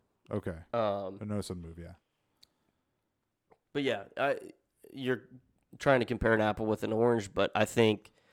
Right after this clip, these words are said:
Speaker 1: I guess just kinda, like, get that frame of, like, you know, as you were saying, like, that the other movie is only gonna hit an eighty-four.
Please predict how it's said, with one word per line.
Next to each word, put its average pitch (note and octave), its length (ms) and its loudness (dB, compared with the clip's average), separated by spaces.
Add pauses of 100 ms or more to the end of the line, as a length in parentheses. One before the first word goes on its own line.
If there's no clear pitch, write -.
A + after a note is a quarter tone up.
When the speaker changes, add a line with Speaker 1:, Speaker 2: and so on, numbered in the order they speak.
(2000)
Speaker 1:
I C#3 80 0
guess D3 160 0
just - 340 -2
kinda, A#2 220 2
like, G2+ 200 0
get - 180 -4
that G#2 200 -4
frame G#2 240 0
of, F#2+ 140 -2
like, F#2 240 -2
you A2 40 -4
know, F2 280 -6 (1300)
as A#2+ 280 -2
you A#2+ 60 0
were A2 60 0
saying, G2+ 360 2
like, E2+ 180 -6
that F#2 300 2 (100)
the F#2+ 80 -6
other G2 180 4
movie G2 340 0 (340)
is F2+ 260 -8
only G2 160 -6
gonna G2+ 140 -4
hit G2 140 -6
an G2+ 60 -10
eighty-four. F#2+ 540 -6